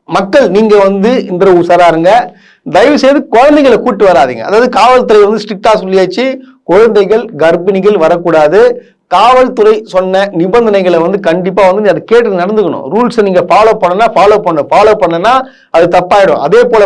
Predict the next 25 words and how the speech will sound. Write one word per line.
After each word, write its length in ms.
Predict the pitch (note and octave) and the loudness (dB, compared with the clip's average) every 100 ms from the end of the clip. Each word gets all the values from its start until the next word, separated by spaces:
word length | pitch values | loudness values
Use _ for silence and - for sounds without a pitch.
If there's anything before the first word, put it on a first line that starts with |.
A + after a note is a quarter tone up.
| F3+ | 0
பாத்தீங்கன்னா 340 | E3+ F3 A#3+ B3 D3 | -2 -2 -2 -2 -2
விஜய் 280 | F#3 B3+ B3+ | -2 2 2
அவர்கள் 260 | G#3 F3 E3 | 2 0 -2
வந்து 180 | E3 G#3 - G3 | -4 -6 -8 -6
சொன்ன 320 | G3+ B3 A3+ - F3 | -4 -4 -6 -2 0
டைமுக்கு 480 | A3+ A3+ G3 F#3 A#3 B3+ - - _ - | 0 -2 -2 2 4 2 0 -10 _ -4
கரெக்டா 440 | F3+ A3 - - B3+ G#3+ | -2 -2 -4 -2 2 2
வந்தாருன்னா 400 | F#3+ F3+ G3+ A3+ F3 | 2 0 0 -2 -2
எந்த 160 | G3+ G3+ - | 0 -2 0
பிரச்சனையும் 360 | - F3 A3 E3+ | -2 0 -2 -2
நடக்காது. 460 | E3 E3+ E3 C#3 A2 - _ _ D3 | -2 0 0 0 -6 -14 _ _ -2
அதாவது 360 | F3 G3+ G3+ A#3 C4+ C4+ F3+ | 2 2 4 4 2 2 0
தாவேக்கா 500 | A3 A#3 A3 A3 G3+ F#3+ | 2 2 2 0 0 0
சார்ந்த 340 | F#3 F#3+ F#3+ F#3 F3 E3 D3+ C#3 C3 - _ - D3+ | 0 0 2 2 4 4 2 0 -2 -10 _ -4 -2
ரசி-, 260 | D#3+ A#3 G3 | 0 0 0
விஜய் 220 | G#3 A3+ F#3 | 2 2 2
ரசிகர்களே, 560 | A3 G3+ F#3 F3+ G#3 A#3 - - D3+ | 0 0 2 2 0 -2 -6 -10 -6
நிர்வாகிகளே, 720 | F#3+ A#3 G#3 F#3+ F3+ G3 A#3 A3 - _ - C3+ E3+ | -2 0 2 0 0 2 0 -2 -10 _ -12 -6 0
நீங்க, 400 | B3+ D4 D4 C4 C4+ C#4 C#4 - | 2 2 2 2 4 2 0 -4
நான் 220 | D#3+ F3+ F3 | -2 0 2
எதுக்காக 320 | G3 C#4 C4 G#3+ | 2 2 2 2
சொல்றேன்னா, 360 | G#3 G3+ F#3 G3 A#3 A#3 - - F#3 | -2 -2 0 2 0 -2 -8 -10 -4
இதுக்கு 200 | D4 D4 C4 | -2 0 0
அப்புறமும் 340 | C4 C4 C4+ | 0 0 0
வந்து 160 | A3+ | 0